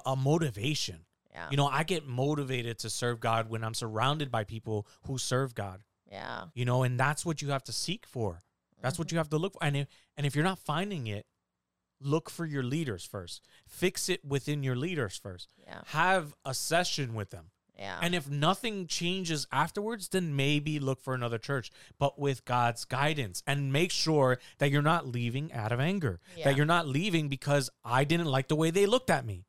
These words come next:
Speaker 2: Yeah, or I didn't like that they said this to me because, listen,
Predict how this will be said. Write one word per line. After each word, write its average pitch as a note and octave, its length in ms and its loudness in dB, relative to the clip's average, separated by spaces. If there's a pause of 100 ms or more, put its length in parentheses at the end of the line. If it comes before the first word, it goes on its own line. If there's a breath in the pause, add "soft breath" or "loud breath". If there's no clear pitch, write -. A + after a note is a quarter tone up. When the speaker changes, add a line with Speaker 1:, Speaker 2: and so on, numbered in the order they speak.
(100)
Speaker 2:
Yeah, E3+ 420 -2
or F3 160 0
I F#3+ 140 4
didn't B3+ 180 0
like B3 240 2
that B3 160 0
they B3 140 0
said A#3+ 320 -2
this A3 220 -4
to - 140 -12
me F3+ 200 -6
because, F3 540 -4
listen, F3+ 380 -6